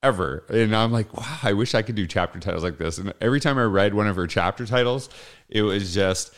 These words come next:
uh, really powerful. I'm gonna, I'm just gonna pick one randomly. Uh, one of them she actually shares is popsicles and conga lines. <laughs> And you're like,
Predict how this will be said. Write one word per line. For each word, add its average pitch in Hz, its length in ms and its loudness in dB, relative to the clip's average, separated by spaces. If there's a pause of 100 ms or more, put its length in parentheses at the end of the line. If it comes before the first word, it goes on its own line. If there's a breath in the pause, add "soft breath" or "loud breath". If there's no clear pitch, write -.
(200 soft breath)
uh, 85 240 2
really 104 280 4
powerful. 104 440 2
I'm 87 120 4
gonna, 92 260 2
I'm 113 160 0
just 127 100 -4
gonna 143 140 -2
pick 123 260 -2
one 113 440 0
randomly. 87 760 -2 (360 soft breath)
Uh, 87 360 2 (120)
one 117 340 2
of 120 100 2
them 110 400 2
she 101 200 -2
actually 95 320 2
shares 90 600 0 (100)
is 87 340 0 (120)
popsicles 147 720 -2
and 110 200 -2
conga 110 500 -2
lines. - 560 -2
<laughs> - 100 -20
And 101 100 -4
you're 107 100 2
like, 87 160 0